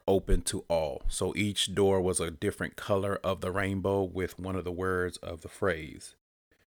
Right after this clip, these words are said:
I read about this, and it said the doors had been pushed over twice. And then one day in June,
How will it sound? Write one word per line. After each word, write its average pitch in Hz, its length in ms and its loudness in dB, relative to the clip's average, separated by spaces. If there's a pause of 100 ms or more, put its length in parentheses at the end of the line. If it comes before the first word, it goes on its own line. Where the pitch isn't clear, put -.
(800)
I 113 40 8
read 147 320 8
about 131 440 6
this, 120 460 2 (380)
and 110 140 4
it 104 120 2
said 101 280 2
the 98 80 0
doors 135 640 8 (140)
had 110 340 4
been 95 320 2
pushed - 400 4
over 90 520 4 (300)
twice. - 760 4 (1400)
And 90 840 0 (180)
then 110 400 4
one 110 220 4
day 107 500 4 (240)
in 98 240 -2
June, 117 680 2